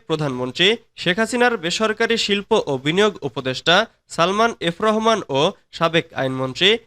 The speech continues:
আনিসুল হকের চতুর্থ দফায় পাঁচ দিনের রিমান্ড মঞ্জুর করেছেন আদালত। এছাড়া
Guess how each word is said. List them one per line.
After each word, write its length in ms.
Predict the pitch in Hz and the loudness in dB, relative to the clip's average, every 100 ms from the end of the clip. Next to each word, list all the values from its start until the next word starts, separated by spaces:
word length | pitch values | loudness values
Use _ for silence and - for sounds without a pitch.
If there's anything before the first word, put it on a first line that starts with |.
| _ | _
আনিসুল 380 | 147 185 208 240 | -2 0 0 0
হকের 320 | 220 233 240 220 - | 0 0 0 -2 -2
চতুর্থ 460 | 180 190 175 - 135 | -2 -2 -2 -4 -6
দফায় 440 | 127 123 160 202 - _ _ | -6 0 2 2 -2 _ _
পাঁচ 140 | 156 180 | 0 2
দিনের 260 | 220 233 208 | 0 0 0
রিমান্ড 240 | 220 233 190 135 | 2 2 2 0
মঞ্জুর 300 | 165 156 127 | -2 -2 -4
করেছেন 460 | - 127 127 185 214 214 _ - | -4 -4 0 2 0 -2 _ -2
আদালত। 400 | 143 127 120 - _ _ _ | 0 0 -2 -8 _ _ _
এছাড়া 360 | 147 139 139 | 0 2 4